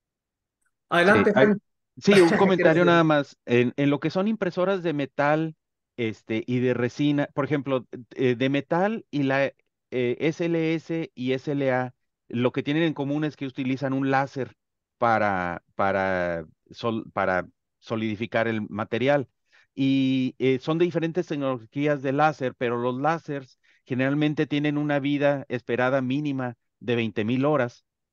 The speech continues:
Speaker 2: pero el resto del equipo puede durar doce, catorce años, quince años.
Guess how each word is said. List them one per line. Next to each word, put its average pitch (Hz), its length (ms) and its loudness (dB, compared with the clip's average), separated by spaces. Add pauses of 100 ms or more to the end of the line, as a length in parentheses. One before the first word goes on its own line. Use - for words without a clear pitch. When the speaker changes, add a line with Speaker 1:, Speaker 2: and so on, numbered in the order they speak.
(340)
Speaker 2:
pero 123 240 2
el 120 100 2
resto 131 320 -2
del 143 100 -2
equipo 131 520 -4 (280)
puede 127 300 2
durar 123 480 2
doce, 127 540 -4
catorce 123 500 -4
años, 123 640 -6
quince 123 380 -2
años. 123 460 -4